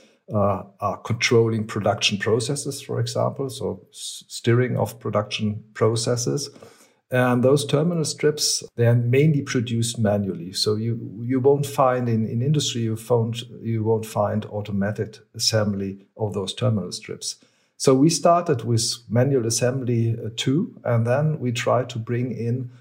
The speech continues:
uh, robots, especially those lightweight robots, so the, uh, maybe well-known, uh, human-robot collaboration tasks.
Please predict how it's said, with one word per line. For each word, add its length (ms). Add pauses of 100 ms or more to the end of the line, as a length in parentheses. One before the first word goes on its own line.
(280)
uh, 220
robots, 720 (220)
especially 640
those 480 (180)
lightweight 720
robots, 440
so 640 (100)
the, 300 (500)
uh, 220
maybe 320
well-known, 1000
uh, 280
human-robot 920
collaboration 880
tasks. 640